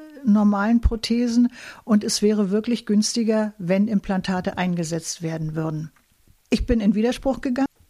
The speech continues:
und, äh, zu diesem Gutachten wurde dann zusätzlich ein Obergutachten eingeholt. Und dieses Obergutachten gab mir dann recht. Also ich bekam dann, äh,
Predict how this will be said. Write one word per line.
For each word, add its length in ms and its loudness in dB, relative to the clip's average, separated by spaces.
und, 360 2
äh, 300 2
zu 220 2
diesem 300 4
Gutachten 600 2
wurde 220 0
dann 180 0
zusätzlich 600 -2
ein 160 0
Obergutachten 720 -2
eingeholt. 760 -6
Und 320 -4
dieses 300 0
Obergutachten 960 0
gab 240 0
mir 180 2
dann 200 2
recht. 420 -2
Also 180 0
ich 160 -4
bekam 380 0
dann, 220 -2
äh, 160 -6